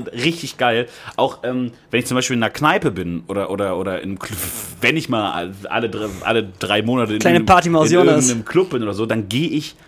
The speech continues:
Speaker 1: am
Speaker 2: <laughs> Erstmal.
Speaker 1: aller-, <laughs> geh ich eigentlich, "Freunde, zeigt mir, was euer Klo kann." Dann gehe ich immer auf die Kabine. Weil man da so
Speaker 2: Schön koksen oder was?
Speaker 1: <laughs> Ich, ja, na, lo, erstmal, äh, natürlich ein bisschen Keter ballern, aber dann auch, nein, du hast so, du hast quasi in einer,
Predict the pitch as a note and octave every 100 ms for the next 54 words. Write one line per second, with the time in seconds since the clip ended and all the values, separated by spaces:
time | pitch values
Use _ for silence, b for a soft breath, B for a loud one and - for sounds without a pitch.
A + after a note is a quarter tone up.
0 | b b - G#2+ G2 - - C#3+ G3 G3+
1 | G3 - C3+ C#3 - F#3 F3 - G#3+ -
2 | E3 D#3 F3 D#3 - - - F3+ G#3+ A3+
3 | - F3+ F#3+ F3+ D3+ D3+ - B2+ A#2 A#2+
4 | B2+ G2+ - - C3 C3+ D#3+ - D3+ G#3
5 | A3 - D#3 D#3 G3 F#3 F#3+ D#2 B B
6 | B B2+ C#3 E3 G3 F3 F3 F3 B B
7 | - F#3+ C#4+ A#3 - D3+ C#3 C#3+ - _
8 | _ - D#3+ A#2+ - - - C#3+ A#2 G#2+
9 | A2 C3+ F3+ A#2 A2+ D3 F3 F3+ F3 -
10 | - - - G2 C#3 A#2+ G2+ G#2 - C3
11 | G3+ F#3+ G#3 A3 A#3+ B B - B2+ A#2+
12 | C#3 F3+ F3 F3 C#3+ E3 E3+ B - A#2
13 | D3+ F3+ - D#3+ D#3+ D#3 - b b b
14 | b - D3 F3+ E3 D#3+ D3+ D3 D3 C3
15 | C#3+ C#3 C3